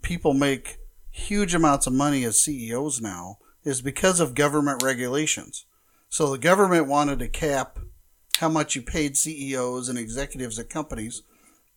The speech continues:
and would tax over a certain amount. I don't, I'd have to look it all up, at a higher tax rate. So a way to get around that was a loophole that the government didn't think about, because people always do workarounds,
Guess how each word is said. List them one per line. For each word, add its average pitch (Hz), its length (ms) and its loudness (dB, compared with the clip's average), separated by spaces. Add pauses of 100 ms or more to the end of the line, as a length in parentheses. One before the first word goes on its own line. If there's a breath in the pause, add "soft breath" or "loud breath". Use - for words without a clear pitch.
(1080)
and 147 220 0
would 135 180 0
tax 170 560 4 (240 soft breath)
over 175 380 6
a 147 40 4
certain - 380 4
amount. 139 600 2 (140)
I 135 80 -2
don't, 139 360 0
I'd 131 140 -2
have 131 180 0
to 127 80 -6
look 123 200 -4
it 131 60 -4
all 120 240 2
up, 127 240 0 (380 soft breath)
at 147 120 4
a 127 200 2
higher 160 240 6
tax - 440 0
rate. 110 300 -4 (320 soft breath)
So 180 240 8
a 156 160 8
way 190 300 8
to 196 80 2
get 180 180 6
around 175 480 4
that 120 380 2 (640)
was 143 240 4
a 151 40 4
loophole 160 640 6
that 135 320 4
the 143 80 -2
government 143 500 2
didn't 147 280 2
think 254 200 2
about, 131 380 6
because 135 300 -2
people 143 280 -6
always 131 280 2
do 127 160 -4
workarounds, 120 640 -2